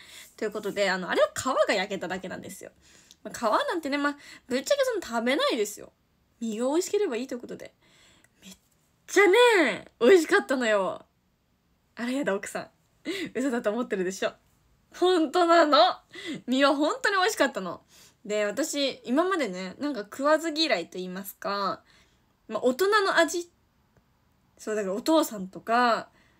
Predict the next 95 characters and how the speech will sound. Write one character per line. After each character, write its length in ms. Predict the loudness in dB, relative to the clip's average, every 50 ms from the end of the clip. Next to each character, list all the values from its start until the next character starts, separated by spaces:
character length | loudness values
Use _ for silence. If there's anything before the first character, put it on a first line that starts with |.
| _ _ _ _ _ _ _
そ 140 | -8 -6 -4
う 40 | -2
い 80 | -2
う 20 | -4
人 200 | -4 -4 -4 -6
し 100 | -4 -6
か 120 | -8 -6
食 120 | -6 -4
べ 80 | -2 -2
な 80 | -2 -2
い 40 |
の 100 | -2 -4
か 100 | -6 -6
な、 200 | -4 -2 -2 -2
み 80 | -4 -6
た 60 | -10
い 20 | -12
な 60 | -12
勝 160 | -12 -12 -12
手 80 | -10 -10
に 80 | -10
な 80 | -10 -10
ん 20 |
か 120 | -10 -12 -12
食 160 | -8 0 2
わ 120 | 2 2
ず 100 | 2 -2 -4 -2 0
嫌 100 | 0 0
い 80 | -2
を 40 | -4
し 60 | -8
て 120 | -10 -10 -12
い 60 | -12
て、 540 | -10 -8 -4 -2 -2 -2 -2 -4 -6 -12 -18 _ _ _ _ _ _ _ _ _ _
ま 100 | -10 -10
あ、 40 | -8
ち 80 | -8 -6
ょ 20 |
っ 40 | -6
と 80 | -6 -6
あ 40 |
ん 80 | -6 -6
ま 60 | -8
り 60 | -10 -10
食 100 | -10 -10
べ 60 | -8
ま 140 | -8 -8 -10
せ 220 | -8 -8 -6 -6 -6
ん 40 |
と 80 | -8 -8
か 60 | -8
言 100 | -8 -6
っ 20 | -6
て 60 | -4
た 100 | -4 -4
ん 100 | -4 -4
だ 120 | -6 -6
け 140 | -8 -10 -8
ど、 520 | -4 0 2 2 2 2 2 0 -2 -6
で、 140 | -10 -12 -14 -14
昨 220 | -12 -8 -4 0
日 200 | 2 2 4 4
は 120 | 2 0 -2
さ 180 | -8 -10 -8
す 200 | -6 -2 -2 0
が 100 | 2 2
に 100 | 2 0
自 240 | 0 -2 -4 -4 -4
分 220 | -2 -2 -2 -2 -2
で 120 | -2 -4
作 220 | -4 -2 -2 -2 -2
っ 40 | -2
た 100 | -4 -6
し、 160 | -4 -2 0
ど 220 | 0 0 0 0
ん 40 | 0
な 120 | -2 0 0
味 220 | -2 -4 -4 -4
な 120 | -4 -2 -2
の 120 | -2 -4
か、 220 | -6 -6 -8 -8 -10 -14 -20 -20 -14 -14
ま 80 | -12
あ、 20 | -8
焦 120 | -6 -2
げ 160 | 0 2 2 2
て 80 | 0
る 80 | -2 -4
か 100 | -4 -8
も 100 | -10 -10
し 100 | -8 -6
れ 100 | -6 -4
な 100 | -4 -6
い 80 | -6
け 100 | -6 -8
ど、 180 | -8 -8 -10